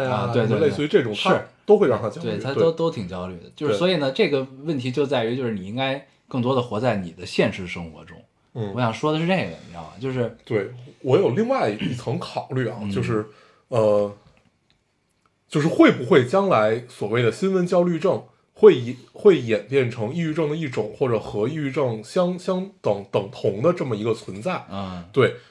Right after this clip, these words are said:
Speaker 1: 所以就是它，它并不是一个说，呃，可以靠我们这种，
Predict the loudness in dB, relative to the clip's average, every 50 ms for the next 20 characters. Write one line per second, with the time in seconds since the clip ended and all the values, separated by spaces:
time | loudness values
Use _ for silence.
0 | _ 0 2 4 4 4 2 0 -2 0 2 4 4 4 4 4 2 2 4 4
1 | 2 2 2 0 -4 -2 -2 -2 -2 0 2 2 2 2 2 2 2 4 4 4
2 | 2 0 -6 -20 _ _ _ 2 4 4 4 4 2 0 -2 -6 -8 -12 -18 _
3 | _ _ 2 4 6 6 6 4 2 4 4 4 4 4 2 0 0 -2 -6 -6
4 | -4 -2 -2 0 0 0 -2 -2 -4 -6 -12